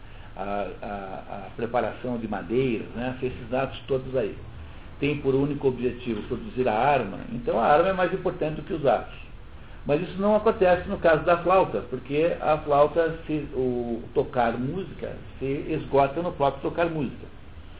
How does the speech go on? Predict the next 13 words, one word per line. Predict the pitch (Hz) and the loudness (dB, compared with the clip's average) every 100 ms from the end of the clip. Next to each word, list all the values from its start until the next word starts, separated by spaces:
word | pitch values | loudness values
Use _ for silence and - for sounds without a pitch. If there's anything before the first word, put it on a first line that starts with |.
| - - | -12 6
É | 202 | 10
o | 208 | 12
maestro | 226 190 185 - - | 12 12 12 6 0
Celibidache | 143 139 165 196 190 143 | 2 4 8 8 6 0
dizendo | 143 135 165 165 | -4 -2 -2 0
que | 170 175 160 - - - | -2 0 -4 -8 -14 -6
não | 156 180 | -2 0
se | 170 | 0
deve, | 156 135 131 151 - - | 4 6 6 2 -6 -6
eh, | - 143 147 | -4 0 0
exumar, | 151 135 120 135 | 0 2 4 4
eh, | 127 117 - 113 113 107 101 | 0 -6 -4 -2 -2 -4 -6
música, | 120 135 131 - | -2 -2 -2 -6